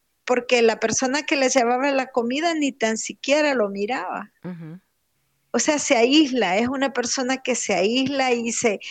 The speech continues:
Speaker 1: y se hunde, ¿verdad?
Speaker 2: Hace, hace un
Speaker 1: Se
Speaker 2: mundo,
Speaker 1: va
Speaker 2: un mundo
Speaker 1: enterrando,
Speaker 2: aparte,
Speaker 1: se va
Speaker 2: ajá.
Speaker 1: enterrando, exactamente.
Speaker 2: El entorno de él era la
Speaker 1: Entonces,
Speaker 2: soledad. <laughs>
Speaker 1: era la soledad, el auto, eh, como quien dice,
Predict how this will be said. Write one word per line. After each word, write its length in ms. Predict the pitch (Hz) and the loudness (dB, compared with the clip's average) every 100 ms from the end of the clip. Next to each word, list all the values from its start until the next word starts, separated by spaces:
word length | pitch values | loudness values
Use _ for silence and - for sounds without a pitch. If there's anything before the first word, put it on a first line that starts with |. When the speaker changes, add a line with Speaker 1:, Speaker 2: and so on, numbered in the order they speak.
| - | -12
Speaker 1:
y 100 | - | -4
se 200 | 226 294 | 0 2
hunde, 500 | 302 359 359 269 175 | 2 2 0 0 0
¿verdad? 300 | 127 113 170 | 0 0 -2
Speaker 2:
Hace, 260 | 220 226 226 | -2 -4 -8
hace 240 | - 208 233 | -8 -12 -12
un 80 | 208 | -10
Speaker 1:
Se 240 | 208 233 | 0 0
Speaker 2:
mundo, 40 | 226 | 2
Speaker 1:
va 80 | |
Speaker 2:
un 20 | 247 | 0
mundo 80 | |
Speaker 1:
enterrando, 800 | 277 - 262 254 269 302 330 262 208 | -2 0 0 2 -2 -2 -4 -2 -2
Speaker 2:
aparte, 60 | |
Speaker 1:
se 200 | 208 233 | 0 -2
va 100 | 220 | 0
Speaker 2:
ajá. 80 | 233 | -2
Speaker 1:
enterrando, 880 | 254 - 233 220 233 233 214 180 - - _ _ | -4 -2 -2 -2 -2 -4 -4 -8 -10 -14 _ _
exactamente. 920 | 208 - 208 185 _ 202 185 175 185 | -8 -4 -6 -6 _ -8 -6 -8 -6
Speaker 2:
El 80 | 208 | -6
entorno 400 | 202 190 220 262 | -6 -6 -6 -6
de 140 | 247 233 | -4 -6
él 100 | - | -6
era 200 | 208 196 | -4 -4
la 80 | 175 | -2
Speaker 1:
Entonces, 120 | 302 | 0
Speaker 2:
soledad. 380 | 339 294 170 165 _ _ _ _ _ _ _ _ | 0 0 -6 -16 _ _ _ _ _ _ _ _
<laughs> 500 | 349 359 _ 381 - | -14 -14 _ -14 -8
Speaker 1:
era 300 | - 233 226 | 0 2 2
la 160 | 214 190 | 0 -2
soledad, 1040 | - 220 214 208 214 254 277 285 285 269 247 | -2 -4 0 2 2 0 -2 -2 -2 -2 -2
el 200 | 226 220 | -2 0
auto, 720 | 220 220 208 202 196 185 175 - - _ _ - - | -2 -2 0 2 2 2 -2 -10 -20 _ _ -20 -2
eh, 220 | 175 170 | 2 2
como 320 | - 233 220 202 | 0 -2 -2 -2
quien 240 | 240 208 | -2 -2
dice, 600 | 214 254 - 240 202 190 | -2 -2 2 4 2 0